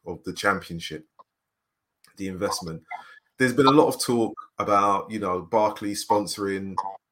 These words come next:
um, women's football, you know, the W S L, and there'd be a trickle-down effect. I've got, I've got to be honest in terms of my question. Have you noticed the trickle-down?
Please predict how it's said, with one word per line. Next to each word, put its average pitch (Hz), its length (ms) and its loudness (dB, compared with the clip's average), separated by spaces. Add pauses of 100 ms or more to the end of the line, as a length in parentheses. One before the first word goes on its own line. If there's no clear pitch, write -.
(100)
um, 95 320 -6
women's 104 300 -4
football, 101 640 -2 (140)
you 107 100 -8
know, 90 200 -4 (140)
the 92 240 -10
W 92 300 0
S - 160 -6
L, 104 380 2 (280)
and 104 120 -4
there'd 104 180 2
be 107 120 0
a 98 80 2
trickle-down 98 680 0
effect. - 500 -6 (220)
I've 147 80 -8
got, 156 240 0
I've 135 140 2
got 127 180 2
to 123 180 0
be - 80 -8 (140)
honest 110 340 0
in 104 80 -10
terms 101 280 -4
of 98 100 -10
my 92 80 -6
question. 90 600 -6 (320)
Have 151 260 4
you 156 160 -2
noticed 120 460 2
the 104 60 -6
trickle-down? 90 760 -4